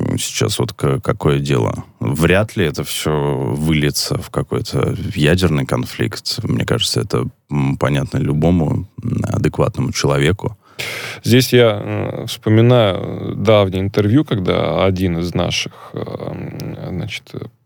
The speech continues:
Speaker 2: <clears throat> сотрудников Совета Федерации, а, так, э, обратился к истории, а, и сказал, что Первую мировую тоже никто не хотел.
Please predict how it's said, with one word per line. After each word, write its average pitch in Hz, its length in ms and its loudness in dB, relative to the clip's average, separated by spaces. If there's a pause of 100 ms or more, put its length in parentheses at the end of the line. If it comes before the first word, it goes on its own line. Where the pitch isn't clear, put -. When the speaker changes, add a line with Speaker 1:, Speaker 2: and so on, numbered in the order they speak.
(280)
Speaker 2:
<clears throat> 113 520 4
сотрудников 98 720 -2
Совета 92 340 2
Федерации, 104 720 4 (500)
а, 90 720 -2
так, 92 240 2 (100)
э, 85 140 -10 (760)
обратился 98 560 0
к - 80 -6
истории, 107 640 2 (460)
а, - 440 -2
и 95 400 0
сказал, 101 380 4
что - 200 -2
Первую 110 340 4
мировую 110 380 6
тоже 87 280 2
никто 78 300 -4
не 71 120 -8
хотел. 73 440 -6